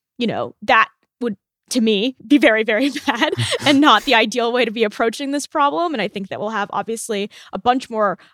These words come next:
uh, unintended consequences. And I also think that, like, just, you know, the Hungary example is very mixed. I mean, what happened in Hungary, I mean, their, their policy isn't designed super well. It's, like, a thirty thousand dollar loan. And, like, if you don't actually have the number of kids they want you to have, you immediately have to <laughs> pay it back.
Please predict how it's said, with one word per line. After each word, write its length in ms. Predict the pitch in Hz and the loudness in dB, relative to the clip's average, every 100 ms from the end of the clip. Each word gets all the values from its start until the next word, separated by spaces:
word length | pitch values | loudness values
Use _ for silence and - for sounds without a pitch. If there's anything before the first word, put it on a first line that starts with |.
| - | -2
uh, 220 | 196 180 | 0 0
unintended 320 | 226 220 220 | -2 -4 -6
consequences. 440 | 196 202 - 196 208 | -6 -8 -8 -10 -6
And 60 | |
I 60 | 208 | -4
also 220 | 208 196 | -4 -8
think 260 | 180 202 196 | -10 -10 -10
that, 140 | - | -10
like, 140 | - - | -12 -12
just, 260 | 190 - - | -14 -14 -12
you 80 | 190 | -10
know, 160 | 107 - | -10 -8
the 160 | 233 233 | -2 -2
Hungary 420 | 233 269 254 233 | 0 2 2 0
example 460 | 202 208 202 208 196 | 0 -2 -2 -2 -2
is 120 | 190 | -2
very 260 | 196 190 | -2 -2
mixed. 400 | 180 196 208 - | -2 -4 -4 -4
I 60 | 190 | -4
mean, 140 | 185 - - | -4 -8 -8
what 120 | 220 | -6
happened 260 | 220 196 208 | 0 -2 -2
in 80 | 196 | -6
Hungary, 460 | 202 185 202 196 - | -6 -6 -4 -2 -4
I 60 | 180 | -6
mean, 120 | 180 | -6
their, 160 | 180 - | -8 -6
their 80 | 185 | -8
policy 380 | - 196 196 - | -2 -2 -2 -6
isn't 160 | 190 | -8
designed 340 | 160 180 165 190 | -8 -8 -6 -8
super 240 | 202 196 | -8 -6
well. 300 | 202 190 202 208 - - | -2 0 0 -4 -12 -12
It's, 80 | |
like, 80 | 208 | -10
a 60 | 196 | -6
thirty 260 | 208 190 | -4 -4
thousand 300 | 208 196 196 | -2 -2 -2
dollar 260 | 190 185 185 | -2 -2 -2
loan. 340 | 175 180 180 | -2 -2 -2
And, 120 | 185 170 | -4 -6
like, 260 | 135 - - - | -8 -10 -20 -14
if 120 | 190 | -8
you 60 | |
don't 220 | 196 202 185 | -4 -4 -4
actually 260 | 220 - | -6 -4
have 160 | 220 202 | -2 -2
the 60 | 208 | -2
number 240 | 202 196 | -4 -4
of 80 | 190 | -4
kids 200 | 214 185 | -6 -4
they 100 | 190 | -4
want 180 | 185 - | -6 -8
you 60 | |
to 60 | 202 | -4
have, 200 | 196 190 | -4 -2
you 120 | 208 | -2
immediately 520 | 196 208 220 208 185 | -2 -4 -4 -6 -6
have 120 | 196 - | -8 -8
to 60 | |
<laughs> 20 | |
pay 240 | 214 - 381 | -8 4 6
it 80 | 269 | 6
back. 360 | 220 254 285 | 2 0 -4